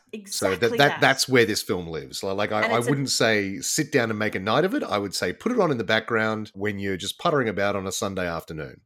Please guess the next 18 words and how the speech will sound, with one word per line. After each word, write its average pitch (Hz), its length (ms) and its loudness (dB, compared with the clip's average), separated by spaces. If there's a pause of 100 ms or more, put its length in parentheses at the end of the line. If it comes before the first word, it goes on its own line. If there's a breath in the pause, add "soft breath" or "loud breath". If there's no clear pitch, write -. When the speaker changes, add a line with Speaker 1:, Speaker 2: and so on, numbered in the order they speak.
(120)
Speaker 1:
It's 254 200 -6
got - 280 -6
some 196 380 -12 (100)
weird 269 520 -8
bits. 311 580 -10
There's 202 280 -4 (120)
absolutely 247 1160 -6
no 233 720 -6 (100)
fighting. 311 720 -6 (240)
Well, 196 600 0
minimal 233 840 0
fighting. 208 720 -6 (180)
Like, 208 360 -2
i-, 226 160 -4
in 233 120 -6
terms 240 400 -6
of, 202 220 -10 (260)
I, 202 120 -12